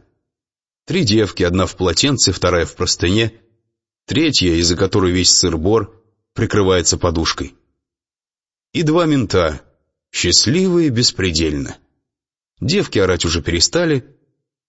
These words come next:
лыка не вяжет совершенно. В общем, удалось договориться, что пока протокол не пишем, а ищем пропавшие драгоценности.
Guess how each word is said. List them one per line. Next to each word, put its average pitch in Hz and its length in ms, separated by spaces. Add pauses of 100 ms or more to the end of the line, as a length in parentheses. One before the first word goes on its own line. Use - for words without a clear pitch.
(280)
лыка 139 340
не 95 140
вяжет 87 280
совершенно. 78 680 (1120)
В 87 140
общем, 135 340
удалось 120 380
договориться, 113 680
что - 280
пока 95 260
протокол 95 440
не 90 120
пишем, 71 460 (500)
а 95 100
ищем 147 360
пропавшие 98 520
драгоценности. 76 840